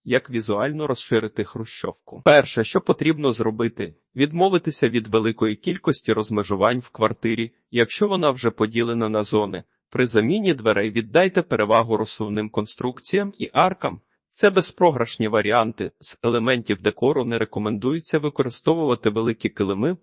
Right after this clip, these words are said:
важкі штори. Безліч сувенірів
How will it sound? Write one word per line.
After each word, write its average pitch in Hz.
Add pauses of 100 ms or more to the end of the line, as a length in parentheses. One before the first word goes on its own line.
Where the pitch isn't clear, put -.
важкі 107
штори. - (240)
Безліч 147
сувенірів 165